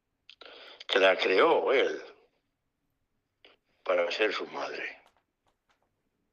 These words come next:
Bueno, dejando a ella apa-, aparte, que es única, después, las dos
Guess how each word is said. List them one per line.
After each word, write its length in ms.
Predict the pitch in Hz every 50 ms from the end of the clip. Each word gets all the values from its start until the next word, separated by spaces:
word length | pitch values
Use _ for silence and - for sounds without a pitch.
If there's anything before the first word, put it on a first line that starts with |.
| _ _ _ _ _ _ _ _ _ _ _ _ _ _ _ _ _ _ _ _ _ _ _ _ _ _ _ _ _ _ _ _ _ _ _ _ - -
Bueno, 220 | - 90 - -
dejando 420 | - - - 131 151 165 156 139
a 80 | - 139
ella 200 | 135 127 123 113
apa-, 220 | - - - - - -
aparte, 420 | - - 92 - - - - -
que 120 | - 107
es 120 | 98 - -
única, 500 | 131 127 135 135 - 147 156 151 127 - - _ _ - - _ _ - - - - - - - - - _ _ _
después, 560 | - 113 107 104 - - 143 113 - - - - - - - _ _ - -
las 220 | - 110 104 - -
dos 300 | 185 175 - - -